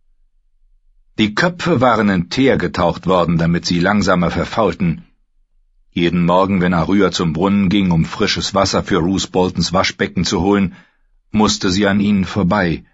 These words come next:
Die Gesichter waren nach draußen gewandt,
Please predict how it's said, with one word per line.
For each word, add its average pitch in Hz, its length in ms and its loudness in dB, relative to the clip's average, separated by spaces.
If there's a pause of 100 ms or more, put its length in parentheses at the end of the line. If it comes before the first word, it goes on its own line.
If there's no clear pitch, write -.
(840)
Die 123 160 0
Gesichter 143 460 0
waren 127 240 2
nach 110 140 0
draußen 104 500 0
gewandt, 90 440 0